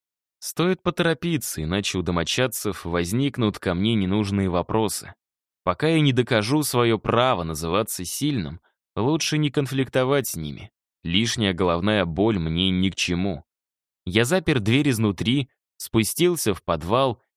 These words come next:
Ещё перед походом к Бострому я заехал сюда и всё подготовил. Ведро и четыре бутыли с водой.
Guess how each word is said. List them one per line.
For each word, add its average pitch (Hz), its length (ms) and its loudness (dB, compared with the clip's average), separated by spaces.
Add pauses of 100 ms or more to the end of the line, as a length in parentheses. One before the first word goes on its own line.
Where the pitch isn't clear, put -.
(220)
Ещё 180 240 2
перед 180 260 0
походом 143 500 2
к 98 60 -4
Бострому 110 560 0
я 82 220 -2
заехал 101 480 -2
сюда 90 320 -2
и 110 80 0
всё 104 180 -2
подготовил. 95 720 -2 (240)
Ведро 117 540 0 (300)
и 110 100 2
четыре 160 460 2
бутыли 131 440 0
с - 120 -4
водой. 110 500 -2